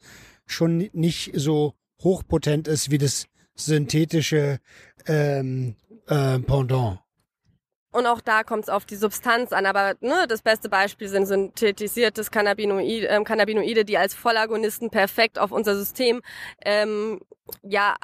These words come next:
Speaker 2: abgefertigt worden sind und deswegen viel zu stark wirken für unseren Körper,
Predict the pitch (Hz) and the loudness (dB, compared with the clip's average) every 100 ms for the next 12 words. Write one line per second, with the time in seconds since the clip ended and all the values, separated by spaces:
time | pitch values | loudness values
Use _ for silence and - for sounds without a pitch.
0 | - - 233 269 262 240 226 226 226 233 | -4 -2 0 -2 0 0 0 0 0 0
1 | 226 214 208 208 214 214 - 311 381 269 | 0 -2 -2 -2 -2 -2 -2 0 0 -2
2 | 226 202 190 - 214 208 254 240 226 233 | -2 0 0 -2 -8 -6 -4 0 0 2
3 | 220 226 220 214 | 0 2 2 2